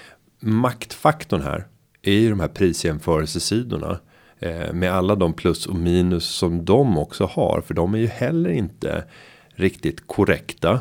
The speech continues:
Det handlar ju om vad man har köpt sig för plats, så har man köpt in sig för att visa sitt erbjudande. Och sen har vi Google som kommer in med Google Shopping, som börjar bryta det här. Om vi ska titta på just den här faktorn,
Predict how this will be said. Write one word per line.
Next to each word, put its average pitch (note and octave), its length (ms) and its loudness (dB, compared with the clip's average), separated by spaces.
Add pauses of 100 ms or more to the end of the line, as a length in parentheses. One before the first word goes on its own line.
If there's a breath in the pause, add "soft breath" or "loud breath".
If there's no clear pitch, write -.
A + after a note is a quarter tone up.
Det F2+ 140 -6
handlar F#2+ 280 2
ju F#2+ 60 4
om F2 320 0
vad F2+ 160 4
man F2 80 -2
har F2+ 80 -2
köpt - 300 -2
sig B2 120 -2
för A#2 100 0
plats, - 340 -2
så F#2+ 80 -4
har E2+ 120 -2
man E2+ 460 0
köpt - 440 -6
in F#2 280 -2
sig F2+ 140 -4
för - 60 0
att D#2+ 60 -2
visa E2 480 -4
sitt G#2+ 160 -4
erbjudande. F#2+ 720 0 (640 loud breath)
Och G#2+ 200 -2
sen F2+ 160 0
har E2 140 -4
vi G2 120 -2
Google G#2 640 0
som A#2 200 -6
kommer A#2 200 -2
in A2+ 80 0
med A2 100 -2
Google G#2+ 300 0
Shopping, B2 680 -2 (320 loud breath)
som G2+ 200 -2
börjar G2 200 2
bryta G2+ 640 2
det A#2 100 0
här. G#2+ 320 0 (400 loud breath)
Om A2+ 120 0
vi A#2+ 60 2
ska C3 120 0
titta A#2+ 280 -2
på B2+ 100 0
just A2 200 2
den A#2+ 80 -4
här A2+ 180 -2
faktorn, - 540 -2